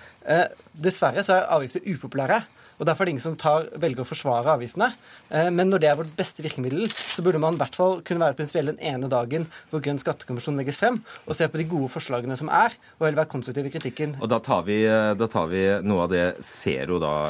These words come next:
Speaker 2: var, eh, ute og kritiserte aller mest, og det var altså elbilsubsidiene, eller elbilfordelene.
Speaker 1: Ja.
Speaker 2: Der mener du de bommer totalt?
Speaker 1: Ja, fordi, altså, jeg skjønner godt at Zero bare ser på, eh, klimakostnader. Grønn skattekommisjon skulle se på alle miljøkostnader. Og det er ikke sånn at en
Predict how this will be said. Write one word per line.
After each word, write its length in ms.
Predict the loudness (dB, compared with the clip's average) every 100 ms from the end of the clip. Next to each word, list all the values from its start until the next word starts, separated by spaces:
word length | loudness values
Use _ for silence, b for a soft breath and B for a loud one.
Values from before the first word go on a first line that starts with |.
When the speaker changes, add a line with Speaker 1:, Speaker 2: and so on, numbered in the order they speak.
| -4
Speaker 2:
var, 240 | -2 -2 -2
eh, 320 | -2 -2 -2
ute 240 | -6 -6
og 60 | -6
kritiserte 480 | -6 -6 -4 -2 -2
aller 160 | -2 2
mest, 320 | 0 0 -2
og 80 | 0
det 160 | 0
var 160 | 0 -4
altså 320 | -6 -4 -4
elbilsubsidiene, 1300 | -4 -6 -6 -6 -8 -12 -10 -8 -6 -6 -4 -4 -4
eller 240 | -6 -6
elbilfordelene. 880 | -8 -10 -10 -10 -8 -6 -8 -10 -12 -12 -2
Speaker 1:
Ja. 140 | 2
Speaker 2:
Der 80 | 2
mener 200 | 2 0
du 120 | 0
de 120 | 0
bommer 300 | -2 -4 -6
totalt? 480 | -10 -8 -10 -10 -20 B B B B 0
Speaker 1:
Ja, 200 | 2 2
fordi, 340 | 4 4 4
altså, 180 | 2 2
jeg 40 |
skjønner 200 | 4 4
godt 120 | 4 0
at 120 | 0
Zero 400 | 0 2 2 0
bare 520 | 2 2 2 0 -6
ser 240 | -4 -4 -4
på, 280 | -4 -4 -4 b b -8
eh, 120 | -8
klimakostnader. 1120 | -6 -6 -2 0 0 -4 -10 -6 0 0 0 -6 -6
Grønn 160 | 0 0
skattekommisjon 560 | 0 -4 -2 -2 0 -2
skulle 140 | -2
se 100 | -2
på 140 | -2 -2
alle 240 | -2 -2
miljøkostnader. 720 | -2 -4 -6 -8 -8 -4 -4 -4 B B
Og 80 | 2
det 20 |
er 120 | 2 2
ikke 100 | -4
sånn 180 | -4
at 120 | -2 -4
en 180 | -4